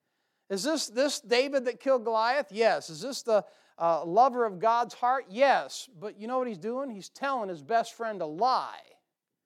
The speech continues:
Again, not critical, I'm just pointing out the humanity. When you're on the run, you're looking for answers, you're looking for agreement.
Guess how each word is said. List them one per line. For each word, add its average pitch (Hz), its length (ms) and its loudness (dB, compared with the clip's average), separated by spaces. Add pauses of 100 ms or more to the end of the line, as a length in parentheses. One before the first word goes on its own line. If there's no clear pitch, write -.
(1200)
Again, 254 340 0
not 285 240 -2
critical, 302 420 2
I'm 202 120 -2
just 269 240 -10
pointing 269 420 2
out 226 220 -4
the 185 60 -12
humanity. 202 760 -16
When 208 180 -6
you're 233 160 0
on 339 220 0
the 277 80 0
run, 302 320 0
you're 247 120 -4
looking 294 280 -6
for 214 180 -4
answers, 254 420 -6
you're 214 140 -8
looking 277 240 -6
for 202 220 -2
agreement. 175 760 -4